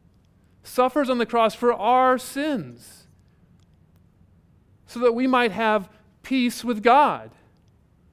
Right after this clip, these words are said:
That before peace can happen in this world, it has to begin with God. That before you can ever know how to relate to your neighbor or your friends, you gotta understand how God relates to you. And that is that he lays himself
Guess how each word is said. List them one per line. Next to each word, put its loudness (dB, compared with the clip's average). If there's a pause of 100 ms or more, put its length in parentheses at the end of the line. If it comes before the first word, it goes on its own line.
(1200)
That -10
before 2
peace -4
can -2
happen 0
in 0
this -2
world, 4
it -2
has 2
to -8
begin -4
with -4
God. 0 (1120)
That -8
before -2
you 0
can -4
ever 2
know 4
how 4
to 0
relate 4
to -6
your 0
neighbor 2
or 4
your 0
friends, 0
you -8
gotta 2
understand -2
how 2
God 2
relates -2
to -8
you. -6 (1300)
And -4
that 4
is 6
that 0
he 2
lays 6
himself 0